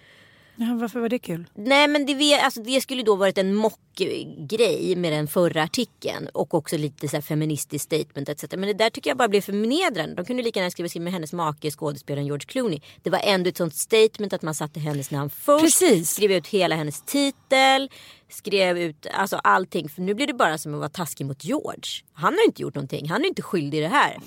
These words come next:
Speaker 2: Liksom, han, så han har inte gjort någonting för det här överhuvudtaget. Ganska oskönt, måste jag säga.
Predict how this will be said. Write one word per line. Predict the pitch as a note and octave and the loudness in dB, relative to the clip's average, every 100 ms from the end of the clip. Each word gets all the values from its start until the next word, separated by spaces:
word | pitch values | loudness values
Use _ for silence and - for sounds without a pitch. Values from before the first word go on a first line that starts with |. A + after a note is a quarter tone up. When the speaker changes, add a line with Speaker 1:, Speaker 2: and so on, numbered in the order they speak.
| - | -14
Speaker 2:
Liksom, | F#3+ F#3+ F3+ F3 | -10 -6 -4 -2
han, | F#3+ - | -4 -4
så | |
han | F3+ A#3 D4 | -4 -2 -2
har | |
inte | B3+ F3+ | -2 -4
gjort | E3 | -6
någonting | F3 D#3 D3+ D3+ A#3 D#3+ | -4 -2 -4 -4 -4 -4
för | - D3 | -8 -8
det | C#3+ | -6
här | C#3+ | -6
överhuvudtaget. | C#3 C3+ C#3 E3+ D#3 F3 - _ _ - - - | -6 -6 -6 -2 -2 -2 -6 _ _ -20 -20 -8
Ganska | G#3 A3 - | 0 0 2
oskönt, | G3 C#3+ - F3+ D3 | 0 0 0 -2 -4
måste | - - | -12 -16
jag | C3+ | -16
säga. | - | -18